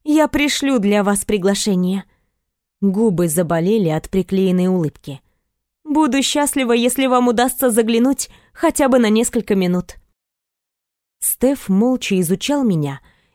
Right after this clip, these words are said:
и по спине пробежали мурашки. Было что-то неправильное в этом красивом молодом мужчине. Что-то, не дававшее покоя.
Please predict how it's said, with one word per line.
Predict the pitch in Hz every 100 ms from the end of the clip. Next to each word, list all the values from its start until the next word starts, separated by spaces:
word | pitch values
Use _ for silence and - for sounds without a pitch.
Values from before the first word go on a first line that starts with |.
| _
и | 254
по | 240
спине | 208 - 220 208 269
пробежали | 196 185 190 220 214
мурашки. | 202 214 160 - - 127 _ _ _ _ _ _ _
Было | 269 254 254 220 196
что-то | - 220 214 202
неправильное | 196 196 220 220 156 147 156 160 160
в | 180
этом | 202 180
красивом | 165 185 - 233 196 165
молодом | 170 175 170 185 170
мужчине. | 175 - 151 135 131 _ _ _ _ _ _ _
Что-то, | - - 262 262 156 127 _ _ _ _ -
не | 262 240
дававшее | 202 190 185 - 185 175
покоя. | 190 185 151 123 127